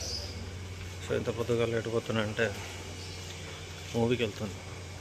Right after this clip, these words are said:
సూర్య గారిది కంగువ మూవీ రిలీజ్ అయింది కదా, ఆ మూవీకి వెళ్తున్నా. ఇప్పుడు గోకుల్ థియేటర్లో ఎయిట్ ఎంకి షో ఉంది. ఎయిట్ ఎంకి ఎందుకంటే, మళ్ళీ మధ్యాహ్నం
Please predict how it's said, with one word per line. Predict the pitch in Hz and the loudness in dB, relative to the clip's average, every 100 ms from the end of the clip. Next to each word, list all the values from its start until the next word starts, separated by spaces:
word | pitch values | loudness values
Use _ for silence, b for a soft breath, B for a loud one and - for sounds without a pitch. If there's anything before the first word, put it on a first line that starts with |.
| - - - - - - - - | -10 -10 -10 -10 -10 -10 -6 2
సూర్య | 123 120 | 8 8
గారిది | 117 113 110 | 8 6 2
కంగువ | 95 110 110 113 117 | 4 4 6 6 6
మూవీ | 117 107 | 4 4
రిలీజ్ | 110 113 110 | 6 6 4
అయింది | 104 92 95 | 2 2 -4
కదా, | 117 - - - - - - - - - - - - - - - - - 127 | -4 -6 -6 -8 -8 -8 -8 -10 -10 -4 -4 -4 -8 -10 -10 -8 -8 -6 -2
ఆ | |
మూవీకి | 107 110 113 117 | 0 2 2 2
వెళ్తున్నా. | 104 104 98 101 - - - - - | 2 0 -2 -4 -8 -12 -12 -10 -6
ఇప్పుడు | 123 120 117 | -2 -2 0
గోకుల్ | 117 107 117 | 2 2 6
థియేటర్లో | 127 117 113 120 113 | 6 6 4 4 6
ఎయిట్ | 113 123 | 4 4
ఎంకి | 113 - - | 2 0 2
షో | |
ఉంది. | 117 113 98 - - - - - - - - - | 2 2 0 -4 -8 -10 -10 -10 -8 -8 -4 4
ఎయిట్ | 123 | 8
ఎంకి | 135 131 135 | 10 10 8
ఎందుకంటే, | 127 123 117 117 127 127 - - - - - 120 | 8 6 4 6 6 4 -2 -6 -8 -8 -6 -2
మళ్ళీ | 113 | 2
మధ్యాహ్నం | 120 110 123 127 127 | 2 6 8 8 6